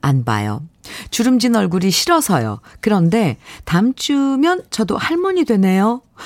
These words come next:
전 아직도 마음은 십 대인데 서글퍼지네요." <laughs> 아,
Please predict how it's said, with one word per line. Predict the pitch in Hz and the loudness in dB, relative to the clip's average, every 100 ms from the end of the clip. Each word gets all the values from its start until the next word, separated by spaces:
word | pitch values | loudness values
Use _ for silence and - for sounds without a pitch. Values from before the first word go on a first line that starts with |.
| - | -14
전 | - 240 | -4 0
아직도 | 220 196 - 247 240 233 214 | 0 -2 -4 0 2 4 4
마음은 | 170 180 214 | 2 4 2
십 | 202 254 - | 0 -4 -2
대인데 | 302 262 180 151 143 - _ | 0 2 0 -2 -8 -12 _
서글퍼지네요." | - 302 - 277 - 254 220 180 170 165 | -10 -8 -4 -4 0 0 2 0 -2 -4
<laughs> | - 143 - 151 165 - - _ - - - 719 - _ - 302 269 247 - | -6 -8 -8 -10 -10 -16 -20 _ -20 -20 -18 -18 -18 _ -8 -2 -2 -2 -6
아, | 175 165 151 147 151 180 190 | 0 2 2 2 2 2 2